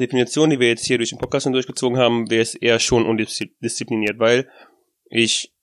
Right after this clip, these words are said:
an Dingen, die ich Spaß habe, ähm, für die ich mich motiviert fühle, ähm, mehr, mehr Zeit reinbringe als Dinge, die mir weniger Spaß und Freude bereiten, auch wenn die teilweise vielleicht notwendiger wären.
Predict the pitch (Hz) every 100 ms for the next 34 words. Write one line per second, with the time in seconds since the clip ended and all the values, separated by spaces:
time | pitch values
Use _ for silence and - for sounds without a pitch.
0 | - 113 107 123 131 117 110 - 131 143
1 | - 151 151 - _ _ _ _ 120 113
2 | 110 104 131 117 120 117 117 135 - 147
3 | 147 147 _ _ _ _ _ _ 120 117
4 | 117 117 _ _ _ _ _ - 120 139
5 | 143 - - 127 147 - 131 135 135 147
6 | 143 151 151 - 113 117 - - 123 135
7 | 127 117 117 - _ _ _ _ - 113
8 | 117 127 120 117 - - 113 120 120 -
9 | 117 117 117 117 117 127 - _ - -
10 | - 110 123 117 113 127 117 120 117 117
11 | 120 117 123 120 107 104 98 87 -